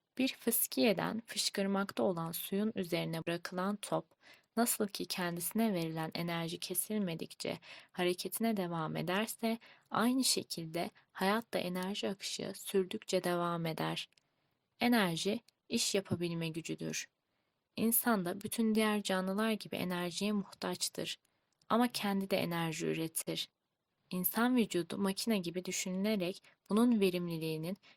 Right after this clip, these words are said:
yaptığı işin türü ve yapanın maharetine göre yüzde on ve yüzde yirmi arasında değiştiği hesap edilmiştir.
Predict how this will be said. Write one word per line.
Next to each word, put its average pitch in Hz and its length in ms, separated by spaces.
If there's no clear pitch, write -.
yaptığı 190 340
işin 196 340
türü 190 360
ve 160 200
yapanın 208 500
maharetine 185 760
göre 160 360
yüzde 202 340
on 233 340
ve 190 80
yüzde 190 380
yirmi 196 320
arasında 175 580
değiştiği 190 580
hesap 190 440
edilmiştir. 170 640